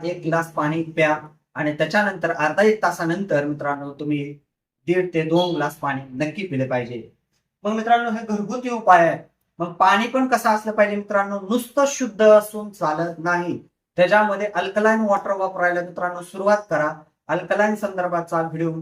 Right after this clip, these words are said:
नक्कीच तुम्ही बघा. तर अल्कलाइन वॉटर वापरायला सुरुवात करा. तर हे घरगुती उपायामध्ये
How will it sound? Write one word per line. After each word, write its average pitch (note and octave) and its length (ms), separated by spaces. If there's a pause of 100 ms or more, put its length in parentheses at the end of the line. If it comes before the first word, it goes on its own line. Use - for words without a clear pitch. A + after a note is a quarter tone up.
(160)
नक्कीच F3 360
तुम्ही B2+ 180
बघा. A2 180 (480)
तर F#3+ 100
अल्कलाइन G3+ 460
वॉटर F3+ 300
वापरायला G#3 460
सुरुवात G3+ 400
करा. G3 180 (600)
तर G3 120
हे G#3 200
घरगुती G#3+ 500
उपायामध्ये F#3+ 680